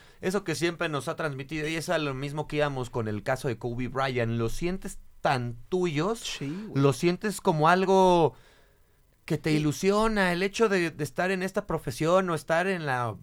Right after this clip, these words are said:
Speaker 1: po-, profesión que sea, el ver el evento deportivo de tu ídolo, que te regale una satisfacción
Speaker 2: Uf.
Speaker 1: y luego ver que acaba el evento y que es humano y que sonríe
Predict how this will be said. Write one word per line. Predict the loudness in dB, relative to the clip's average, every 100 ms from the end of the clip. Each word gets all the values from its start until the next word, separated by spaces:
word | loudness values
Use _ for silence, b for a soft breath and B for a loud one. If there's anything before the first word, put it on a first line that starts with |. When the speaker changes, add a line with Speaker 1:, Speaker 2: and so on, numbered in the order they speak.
| -12
Speaker 1:
po-, | -12 -12 -12
profesión | -8 -6 -6 -6 -4
que | -6
sea, | -4 0 0 0 B -18 B _ _ -20 -20 _ _
el | 0 2
ver | 2
el | 0 -2
evento | -2 -4 -2
deportivo | -2 -2 -2 -4 -4 -6 -4
de | -4
tu | -6 -4 -4
ídolo, | -2 -2 -2 -2
que | -6
te | -8 -6
regale | -4 -4 -4
una | -6 -6
satisfacción | -6 -10 -8 -4 -4 0 0 0
Speaker 2:
Uf. |
Speaker 1:
y |
luego | -2 -2 -2
ver | -4 -4
que |
acaba | -4 0 2 2
el | 0
evento | 0 -2 -2
y | -6
que | -8
es | -8
humano | -6 -2 -2 -4
y |
que | -6
sonríe | -6 -6 -4 -4 -2 -2